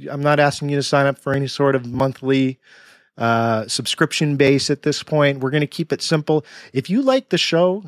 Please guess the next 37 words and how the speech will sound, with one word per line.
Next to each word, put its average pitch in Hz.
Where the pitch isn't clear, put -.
and 143
you 165
wanna 202
buy 151
me 170
a 147
bottle 143
of 135
iced 135
tea 147
or 127
you 127
wanna 139
contribute 135
towards 135
what 127
I'm 127
currently 131
saving 127
up 127
for, 131
which 131
is 117
a 117
better, 117
uh, 90
video 143
camera 139
to 131
be 113
able 107
to, 90
uh, -
upgrade 131
the 113
viewing 139
experience, 143